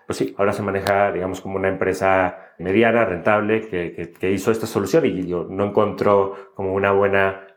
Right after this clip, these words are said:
razón para tratar de, de ser mucho más que, que eso y, y, bueno, pues, como que en cier-, en cier-, en cierto momento se sintió como, bueno, my job here is, is done. Cuando se presenta, pues, otra oportunidad para ir a una empresa que se llama Siftery,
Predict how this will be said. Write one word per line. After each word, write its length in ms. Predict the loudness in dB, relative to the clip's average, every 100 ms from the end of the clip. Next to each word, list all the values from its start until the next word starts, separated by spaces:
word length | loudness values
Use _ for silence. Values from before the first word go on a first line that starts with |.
| _
razón 600 | -2 0 2 2 2 2
para 240 | 2 2
tratar 400 | 0 -2 0 0
de, 260 | 4 4 2
de 160 | 0 -4
ser 240 | 0 -2
mucho 320 | -2 -6 -6
más 320 | -4 -4 -4
que, 420 | -8 -8 -6 -8 -6
que 180 | -2 0
eso 300 | 0 -4 -6
y, 260 | -8 -10 -10
y, 300 | -10 -8 -6
bueno, 280 | -4 -4 -4 -14 -20 -20 _
pues, 280 | -10 -10 -12 _ _ _ _ _ _ _
como 200 | -4 0
que 160 | 2 2
en 120 | 2
cier-, 200 | 0 2
en 240 | 0 0
cier-, 400 | 0 0 -2 -4
en 80 | 0
cierto 280 | 2 4 4
momento 640 | 4 2 4 2 2 0 -6
se 160 | -10
sintió 400 | -8 -8 -2 -2
como, 220 | -2 -4 -2
bueno, 200 | -4 -4
my 160 | -4 0
job 200 | 0 0
here 280 | 2 4 4
is, 260 | 0 -4 -10
is 220 | -10 0
done. 460 | 2 2 -2 -10 -12
Cuando 180 | -8 -8
se 120 | -8
presenta, 800 | -10 -8 -2 2 2 0 -10 -20 _
pues, 120 | -4
otra 120 | -2
oportunidad 680 | -2 -2 -2 2 4 2 0 -6 -16 -4
para 280 | 0 0 0
ir 120 | 0
a 80 | -2
una 120 | -2
empresa 200 | -6 -4
que 60 |
se 60 | -2
llama 140 | -2
Siftery, 600 | 2 0 2 2 2 0